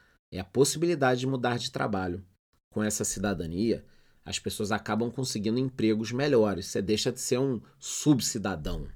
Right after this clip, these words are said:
Ainda de acordo com alguns analistas, muitos brasileiros se mudam em busca de trabalho. O cara tá aqui sem nada,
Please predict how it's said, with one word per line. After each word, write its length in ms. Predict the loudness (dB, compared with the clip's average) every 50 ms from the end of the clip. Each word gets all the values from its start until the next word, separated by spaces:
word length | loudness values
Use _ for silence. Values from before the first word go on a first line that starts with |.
| -16 -18 -20 -20 -20 -20 -20 -20 -20 -20 -14
Ainda 280 | -8 -4 0 2 4 4
de 80 | 4
acordo 360 | 4 2 4 4 4 4 4
com 120 | 4 2 2
alguns 340 | 2 2 0 -2 -2 -2 -4
analistas, 720 | -4 -4 -2 -2 0 0 -2 -2 -6 -10 -12 -16 -18 -20 _ _ _ _ _ _ _ _ -2
muitos 300 | 2 4 6 6 4 4
brasileiros 520 | 4 4 4 4 4 4 4 4 4 2 0
se 180 | -2 2 2
mudam 560 | 4 4 4 4 6 6 6 4 4 2 0 -4 -14 -20 _ _ 2
em 120 | 4 4
busca 400 | 6 6 4 2 2 2 2 0
de 120 | 0 0 0
trabalho. 400 | 0 0 0 2 2 2 2 2
O 40 | 2
cara 160 | 0 0 2
tá 140 | 2 2 0
aqui 240 | 0 0 -4 -2
sem 240 | -2 0 0 2 2
nada, 560 | 4 4 4 4 4 4 4 2 2 2 0